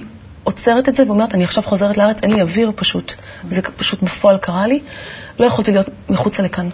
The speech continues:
כאן, רק כאן, לא יודעת, אי אפשר להסביר מה, אני לא הבן אדם הציוני, אין לי את הדברים האלה, אני לא, אין לי איזשהו אידיאולוגיות, באמת, אני לא,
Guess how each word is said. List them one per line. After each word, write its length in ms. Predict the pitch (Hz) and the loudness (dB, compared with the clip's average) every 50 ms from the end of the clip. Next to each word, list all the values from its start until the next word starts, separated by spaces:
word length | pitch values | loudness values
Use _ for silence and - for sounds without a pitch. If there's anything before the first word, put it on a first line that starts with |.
| - - - - - | -10 -16 -20 -6 0
כאן, 220 | - 254 233 208 202 | 2 2 4 4 2
רק 280 | 202 220 226 226 - | 2 0 0 0 0
כאן, 200 | 214 196 180 175 175 - - - | -2 0 0 -2 -4 -6 -2 0
לא 60 | 202 | 0
יודעת, 240 | 196 185 185 - - - - - - - | 2 0 -2 -6 -14 -18 -20 -20 -4 -2
אי 60 | 262 262 | -2 2
אפשר 120 | - 285 | 4 6
להסביר 320 | 208 190 180 170 185 185 | 6 6 6 4 2 4
מה, 200 | 190 185 175 - | 4 4 2 2
אני 180 | - 190 196 214 | 2 4 4 6
לא 120 | 233 247 | 6 6
הבן 160 | 247 214 226 202 | 6 4 4 4
אדם 180 | 196 214 226 | 4 4 4
הציוני, 560 | 220 226 - - 196 190 196 214 226 233 233 | 2 -2 -2 -2 0 2 2 2 2 2 2
אין 120 | - - 240 | 2 2 0
לי 60 | 247 | 2
את 100 | 233 - | 0 0
הדברים 320 | 180 175 190 190 - 233 | -2 -2 -2 -2 -2 0
האלה, 180 | 226 214 190 185 | 0 2 2 4
אני 200 | 185 190 190 208 | 4 4 4 4
לא, 220 | 220 226 233 226 226 - - - - - - - - | 4 4 4 4 2 -2 -8 -10 -10 -10 -8 0 4
אין 100 | 254 302 | 4 6
לי 100 | 330 302 | 6 6
איזשהו 280 | 233 208 - - 196 | 4 4 2 2 2
אידיאולוגיות, 640 | 190 170 185 180 180 202 220 190 190 180 - - - - | 2 4 6 6 6 6 4 4 2 0 -2 -6 -4 0
באמת, 320 | 180 185 220 220 214 - | 2 4 4 4 4 2
אני 180 | 202 190 190 202 | 2 2 4 4
לא, 300 | 220 233 247 247 240 | 4 4 4 4 4